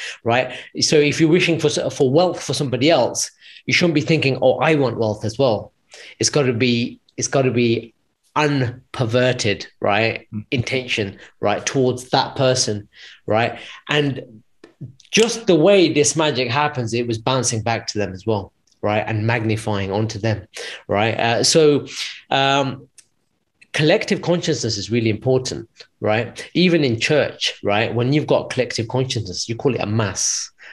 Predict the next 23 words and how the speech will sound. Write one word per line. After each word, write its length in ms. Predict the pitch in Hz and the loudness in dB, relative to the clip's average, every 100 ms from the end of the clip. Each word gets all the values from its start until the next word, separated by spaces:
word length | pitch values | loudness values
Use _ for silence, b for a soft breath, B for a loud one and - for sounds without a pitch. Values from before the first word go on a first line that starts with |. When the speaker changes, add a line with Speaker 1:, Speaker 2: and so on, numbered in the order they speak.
| B | B
Speaker 1:
right? 400 | - 104 107 - | -2 0 0 -4
Now, 260 | 113 117 117 | -2 0 0
I'm 100 | 110 | 0
sure 260 | - 160 117 | 2 2 2
mass 240 | 120 127 | 0 -2
has 120 | 113 | -4
probably 280 | 113 123 113 | -4 -2 0
got 180 | 110 - | -2 0
different 300 | 127 123 104 | -2 -2 0
meaning, 400 | 135 113 95 92 B B - | 0 0 -2 -8 B B -4
but 300 | 110 113 92 | 0 0 2
my 200 | 123 147 | 2 2
interpretation 760 | 143 139 - 113 123 113 104 | 2 0 -2 -4 -4 -2 -4
of 140 | 98 | -2
mass 280 | 107 123 113 | -2 -2 -2
is, 180 | 98 90 B B | -4 -6 B B
is 140 | 139 | 0
a 120 | 135 104 | 0 0
mass 560 | 107 117 120 123 - | 0 2 2 2 2
of 160 | 117 - | 0 -2
collect-, 560 | 117 113 127 - - | 0 0 0 -4 -8
collective 400 | - 120 - 117 | -4 -4 -4 -8
consciousness, 640 | - 170 170 120 107 - - | 0 0 0 -4 -4 -8 -10